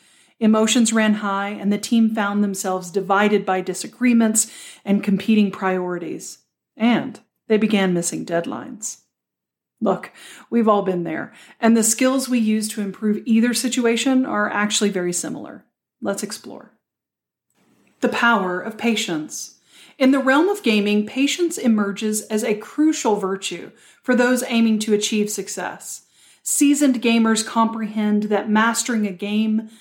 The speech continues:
necessitates time, effort,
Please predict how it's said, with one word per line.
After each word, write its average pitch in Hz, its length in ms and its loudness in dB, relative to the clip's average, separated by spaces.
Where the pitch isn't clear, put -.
necessitates 220 840 0
time, 196 640 -2
effort, 214 540 -4